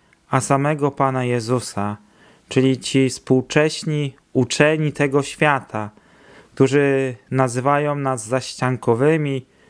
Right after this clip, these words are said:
staroświeckimi, którzy mówią do nas, jak możecie wierzyć Jezusowi Chrystusowi,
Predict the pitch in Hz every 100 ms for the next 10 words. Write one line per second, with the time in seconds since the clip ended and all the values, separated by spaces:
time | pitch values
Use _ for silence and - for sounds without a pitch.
0 | - - - - 147 135 135 - 139 -
1 | - 151 170 160 151 139 _ _ _ _
2 | _ _ _ - 135 139 151 160 160 139
3 | 139 160 151 143 - 113 160 185 160 147
4 | 123 165 175 156 143 123 101 110 156 175
5 | 160 143 - 123 127 123 - 151 143 139
6 | 131 131 - 131 - 147 139 139